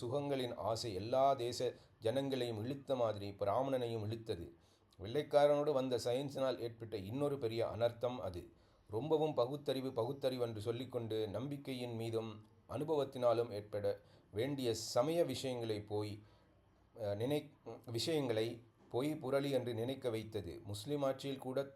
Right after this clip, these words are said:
தன் ஸ்வதர்மத்தை விடாதவன் இப்போது அதை விட்டு சௌக்கியங்களை தேடி வந்து விட்டான். இங்கிலீஷ் காரனை விட டிப்டாப்பாக டிரெஸ் செய்து கொண்டு சிகரெட் குடிக்கவும் டான்ஸ் ஆடவும் சாமர்த்தியம் பெற்று விட்டான். தங்கள் வித்தைகளில் இப்படி கைதேர்ந்து விட்டவனுக்கு அவர்களும் நிறைய உத்தியோகம் கொடுத்தனர்.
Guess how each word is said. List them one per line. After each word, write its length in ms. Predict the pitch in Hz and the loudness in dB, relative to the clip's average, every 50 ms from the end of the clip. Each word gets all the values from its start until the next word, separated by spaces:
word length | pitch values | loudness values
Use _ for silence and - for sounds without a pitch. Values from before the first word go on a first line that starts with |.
| - - | -10 -4
தன் 220 | - 117 113 110 104 - 104 | -2 -2 -2 -2 -4 -4 -4
ஸ்வதர்மத்தை 640 | 101 101 110 135 139 147 147 143 147 - 127 117 | -4 -2 0 0 2 2 0 0 0 -2 -2 0
விடாதவன் 580 | 104 107 101 120 123 123 120 117 107 104 104 104 - - | 2 6 8 10 10 8 8 4 2 0 -2 -4 -10 -12
இப்போது 560 | - 98 98 - 135 135 131 120 113 110 107 107 | -12 -14 -10 -2 0 0 0 2 0 -2 -2 -2
அதை 260 | - 98 101 104 101 101 | -4 -4 -2 -2 -4 -4
விட்டு 440 | 113 120 120 - 151 143 139 139 - - - - - _ _ - - - | -4 -6 -4 -2 -2 -2 -2 -4 -10 -18 -20 -20 -20 _ _ -16 -8 -2
சௌக்கியங்களை 640 | - 123 135 131 - 165 160 156 151 147 143 135 139 | -2 -2 -2 -2 -2 0 0 2 2 2 0 0 0
தேடி 220 | - 123 120 120 120 | 0 0 0 2 2
வந்து 240 | 113 110 110 107 | 2 0 0 0
விட்டான். 400 | 107 104 92 - 104 92 80 - - - - - - - _ - | -2 -4 0 2 2 2 2 -2 -6 -12 -20 -20 -20 -20 _ -10
இங்கிலீஷ் 500 | 98 113 131 127 135 139 123 107 104 104 | -8 -6 -4 -2 -2 -2 -2 -4 -4 2
காரனை 380 | 120 117 123 135 143 147 147 147 | 4 6 6 6 4 2 0 2
விட 140 | 139 131 127 | 2 2 2
டிப்டாப்பாக 1080 | 123 - 123 123 - - 139 139 135 135 - - - - 120 113 113 110 120 113 107 | 2 0 -6 -10 0 2 2 2 4 2 -2 -10 -2 2 4 4 6 4 4 2 2
டிரெஸ் 320 | 98 110 117 117 117 - | 2 0 0 0 -2 -6
செய்து 260 | - 131 131 127 123 117 | -6 -6 -4 -2 0 0
கொண்டு 340 | 113 110 110 101 104 104 | 0 0 0 -2 -2 -2
சிகரெட் 380 | 104 - 117 113 143 139 135 139 | -2 -4 -2 0 0 0 0 0
குடிக்கவும் 500 | - 120 110 107 107 110 101 107 104 95 | -4 -6 -6 -4 -4 -4 -4 -4 -2 0
டான்ஸ் 340 | 95 98 117 139 147 139 143 | 2 2 2 2 0 2 4
ஆடவும் 380 | 131 117 107 110 107 107 104 | 6 6 6 4 0 -2 -4
சாமர்த்தியம் 600 | 104 107 - 98 110 135 147 143 - - 131 120 | -8 -4 -2 -2 0 0 0 -2 -2 -4 -6 -4
பெற்று 240 | 113 113 107 - 110 | -4 -6 -4 -4 -4
விட்டான். 340 | 104 104 104 98 85 - - - - - - - - - - - - - - | -4 -2 -2 -2 -2 -2 -4 -12 -20 -20 -20 -20 -20 -20 -20 -20 -20 -20 -8
தங்கள் 380 | - 113 117 127 123 123 120 113 | -6 -4 0 2 2 2 2 0
வித்தைகளில் 520 | 117 117 117 - 156 151 156 151 151 139 | -4 -6 -2 0 0 2 2 2 0 0
இப்படி 300 | 131 127 131 127 - 123 | -2 -4 -4 -6 -6 -4
கைதேர்ந்து 600 | - - - 127 143 143 151 156 151 160 156 151 | 2 2 2 2 4 2 2 2 2 2 -2 -2
விட்டவனுக்கு 680 | 135 131 - - 127 123 123 120 113 - - 117 113 | -4 -2 2 2 4 4 4 2 -2 -2 -2 -2 0
அவர்களும் 600 | - 95 101 110 131 143 139 147 143 127 120 117 | 2 0 2 4 4 4 4 2 2 0 0 0
நிறைய 400 | 110 104 110 113 131 143 147 139 | 2 2 2 2 4 2 2 2
உத்தியோகம் 600 | 120 117 113 113 127 131 127 117 123 127 120 110 - | 0 0 -4 -4 0 2 2 4 2 0 -2 -6 -6
கொடுத்தனர். 560 | - 110 117 113 - 113 101 90 - - | -6 -6 -6 -4 -2 0 0 0 -2 -4